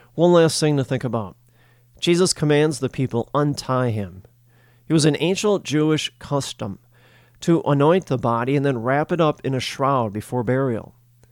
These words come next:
Well, he commands the people, "Untie him," because Lazarus is no longer bound by the grip of death, nor are we. We are no longer held hostage by death.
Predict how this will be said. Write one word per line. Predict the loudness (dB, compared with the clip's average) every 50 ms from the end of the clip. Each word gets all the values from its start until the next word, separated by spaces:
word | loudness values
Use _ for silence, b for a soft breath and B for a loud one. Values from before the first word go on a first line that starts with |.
| b b b b b b b b _
Well, | 2 2
he | 2 2
commands | 2 -2 0 2 4 4 4 2 0 -2
the | -4
people, | -4 -2 -6 -4 -2 -4 -2 0
"Untie | 0 0 0 -4 -6 -4 -2 -2 0 0 -2
him," | -4 -6 -8 -10 -16 -20 b b b b b b b b b b
because | -4 -2 0 0 2
Lazarus | 2 2 4 4 2 2 2 2 2 2 0 -4
is | -6 -8 -6 -2
no | 0 2 4
longer | 4 4 2 2 2 0 -2
bound | -2 -2 -2 -2 0 0 0 0 -2 -2 -4
by | -6 -6
the | -6 -6
grip | -4 -2 -2 -2 -2 -6
of | -10 -10 -8
death, | -6 -6 -6 -6 -8 -12 -16 _ _ _ b b b b b b b b b _
nor | 0 2 4 4 4
are | 4 2 2
we. | 0 -2 -2 -4 -6 -10 _ _ _ _ _ b b b b b b b b b
We | 2 6 6
are | 6 6
no | 6 6 6 6
longer | 6 4 4 4 2 2 0 0 -2 -2 -2
held | -4 -4 -2 0 0 0 -2 -4
hostage | -4 -4 -2 -2 -2 -4 -4 -6 -10 -10 -10 -10
by | -8 -8 -8 -8
death. | -8 -10 -10 -12 -12 -16 -20 -20 -20